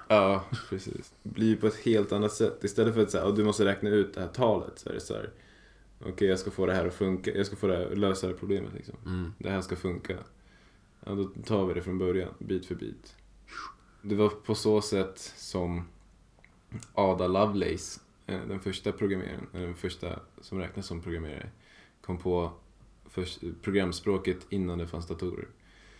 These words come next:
Speaker 2: Okej.
Speaker 1: Hon räknade ut att med så kallade, jag vet inte vad det kallades då, men med, med så kallade iterationer, alltså loopar och selektioner,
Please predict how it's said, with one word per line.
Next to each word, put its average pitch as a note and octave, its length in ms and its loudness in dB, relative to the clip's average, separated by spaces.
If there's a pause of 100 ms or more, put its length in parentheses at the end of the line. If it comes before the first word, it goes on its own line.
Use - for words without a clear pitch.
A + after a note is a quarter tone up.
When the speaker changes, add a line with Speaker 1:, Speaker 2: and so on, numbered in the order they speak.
(720)
Speaker 2:
Okej. D#3+ 360 2
Speaker 1:
Hon F#2 160 0
räknade F#2 360 0
ut F#2 440 2
att - 380 -6
med E2+ 360 -2 (1500)
så - 180 -4
kallade, F#2+ 500 4
jag F#2+ 260 2
vet G2 60 6
inte G2 120 6
vad F2 100 4
det E2+ 60 2
kallades F2 400 0
då, G2+ 260 8
men F#2 200 4
med, G#2+ 260 6
med A2 140 6
så A2+ 100 -2
kallade G2 440 6 (220)
iterationer, A2+ 960 4 (1120)
alltså F#2+ 260 -2
loopar F2+ 580 -2 (280)
och - 200 -8
selektioner, - 2000 -6